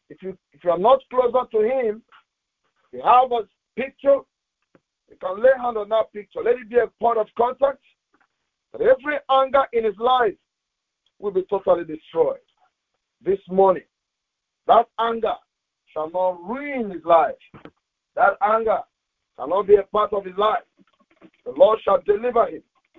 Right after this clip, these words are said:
The Lord shall have mercy. Mante rebos, korobos samataya. In the name of Jesus Christ. In the name of Jesus. I want you to place your hand on your head and begin to declare it.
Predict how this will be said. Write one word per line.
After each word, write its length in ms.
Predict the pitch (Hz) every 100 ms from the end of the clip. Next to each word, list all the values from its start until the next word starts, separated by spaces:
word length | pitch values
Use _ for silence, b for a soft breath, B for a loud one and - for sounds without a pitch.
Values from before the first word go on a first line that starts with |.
| _ _ _ _
The 60 | 220
Lord 280 | 170 233 226
shall 300 | 214 220 233
have 80 | 220
mercy. 440 | 226 226 _ - _ _ _ _ _ _ _
Mante 540 | - 202 233 202 226 214
rebos, 360 | 233 226 220 - _ _ _ _ _ _ _ _ _ -
korobos 500 | 214 233 233 240 226 _
samataya. 640 | 220 220 214 220 233 202 _ _ _ _ _ _ _ -
In 160 | 190
the 120 | 226
name 200 | 233 240
of 120 | 233 220
Jesus 300 | 240 226 214
Christ. 280 | - 240 - _ _ _ _ _ _ _ _
In 120 | 160
the 100 | 208
name 220 | 226 240 233
of 140 | 214
Jesus. 360 | 214 247 165 - _ _ _ _ _ _ _ _
I 60 | 120
want 280 | - 254
you 100 | 254
to 220 | 233 226 202
place 200 | 247 262 254
your 120 | 220
hand 320 | 233 240 226
on 100 | 214
your 160 | 208 196
head 220 | 233 190 _ _ _ _ _ _ _
and 100 | 147
begin 280 | 160 202 233
to 120 | 226
declare 480 | 196 214 220 247 233
it. 100 | -